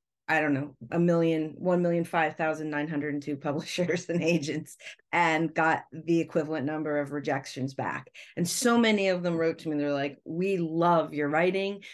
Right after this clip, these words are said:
we love your story, but you don't have an author's platform," meaning, like, I've never published anything before. And I was like, "Okay, that's great, but, like, everyone has to start somewhere." So, um, I was sharing about it one day, actually, in an A A meeting, and a guy came up to me afterwards, and he's like,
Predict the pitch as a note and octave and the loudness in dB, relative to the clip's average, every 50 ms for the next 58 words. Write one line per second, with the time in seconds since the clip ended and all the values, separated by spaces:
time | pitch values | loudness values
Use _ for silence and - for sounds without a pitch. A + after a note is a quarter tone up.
0 | - - - D#3+ D#3 D#3 D#3 E3 F3 E3+ D#3+ D#3 D3 D3 - - - - F3 F3 | -18 -10 -6 -4 -2 2 4 4 4 4 2 2 -2 -4 -4 -6 -4 0 2 2
1 | F3 F3 F3 F3 F3 E3+ E3+ E3 D3 - D#3 D#3+ D#3 D3 F3+ D#3 C#3+ C#3 D#3 D#3 | 4 4 4 2 2 0 0 -2 -4 -2 -4 -6 -2 0 0 0 0 -2 -4 -4
2 | D3 D3+ D3 - - - - - C#3 C3+ C3+ - - C3 G#2+ - - - B2+ A#2+ | -4 -2 -2 -2 -2 -4 -6 -6 -8 -8 -8 -8 -6 -6 -6 -8 -10 -10 -8 -6
3 | A2+ A2 C#3 D3 D3 C#3+ C#3 C3 B2 B2+ B2+ B2+ - C#3 C#3 C#3+ C#3+ C#3 C3 C#3 | -4 -2 0 0 2 2 2 0 -2 -2 -4 -4 -4 -4 -2 0 0 0 0 -2
4 | C3 - - C3+ C3 B2+ B2+ - - B2 A2+ G2+ B2 C3 - - - - B2 B2+ | -4 -4 -6 -4 -2 -2 -4 -4 -6 -6 -6 -6 -6 -8 -8 -6 -6 -6 -6 -8
5 | - - G2+ C#2+ C2+ - C3 - - - - - - - - _ _ _ - E3+ | -8 -10 -10 -8 -8 -10 -12 -16 -20 -20 -20 -20 -20 -20 -20 _ _ _ -6 -4
6 | D#3+ D3+ D#3 D3+ D#3 D3 E3 D3 C3+ B2+ - D#3+ - - E3+ E3+ E3 C#3+ - - | -2 -2 0 -2 -2 -2 0 -2 -2 -2 -4 -8 -2 -2 0 0 0 -2 -2 -4
7 | - G#3+ A3+ A3+ G#3+ G#3 F3 D3 - D#3 D#3 D3+ - _ _ - F#3 F3+ F3 F#3 | 0 2 2 2 2 2 2 2 2 0 -2 -2 -4 _ _ 0 0 2 2 2
8 | F3+ E3+ E3+ D#3+ D3 - - D#3+ - - - D#3 C3+ - - - A#3 A3 G3 D#3 | 0 0 0 -2 -4 -6 -8 -8 -8 -2 -2 -2 -2 -2 -2 0 0 2 2 2
9 | B2+ F#2+ F#2+ C3+ C3+ - E3+ D3+ D3 D3+ D3 C#3 C#3 - A3 - _ - - E3+ | 0 -2 -4 -6 -2 0 2 2 2 2 0 -2 -4 -8 -16 -20 _ -4 0 2
10 | E3+ D#3+ D#3+ D3+ C#3+ - E3+ F3 F3 - - G#3+ F#3+ G3+ G#3 G#3 F#3+ F3 D#3+ D3+ | 2 2 2 0 -2 -2 -2 -2 -2 0 0 2 4 4 4 2 0 0 0 0
11 | C#3 D3+ C3+ - D#3+ F3+ E3+ D#3+ D#3 D3+ D3 D3 D3 - - - D3+ C#3+ C#3+ C#3+ | 0 0 -2 -4 -4 -4 -2 -2 -2 -2 -2 -4 -8 -10 -8 -6 -2 0 0 0
12 | C#3+ C#3+ C3+ C3+ C3+ C3+ C#3+ E3 G3 F#3 D#3 C3+ B2 B2+ A#2+ A#2+ B2+ C3+ C3 A2 | 0 0 0 0 2 0 0 0 0 -2 -4 -4 -4 -4 -4 -2 -2 -4 -2 -2
13 | C3 C3+ D3+ C#3 - D#3+ D#3+ D3+ - - - D3+ C#3+ C#3+ D#3 F#3 F#3 - - E3 | -2 -4 -4 -4 -4 -6 -4 -4 -6 -6 -4 -2 0 0 0 0 -2 -2 -4 -2
14 | D3 C#3+ C#3+ D3+ D3 C#3+ C3+ C3+ D3 C3+ C#3 C3+ - | -2 -2 -4 -4 -4 -4 -2 -2 0 0 -2 -2 -4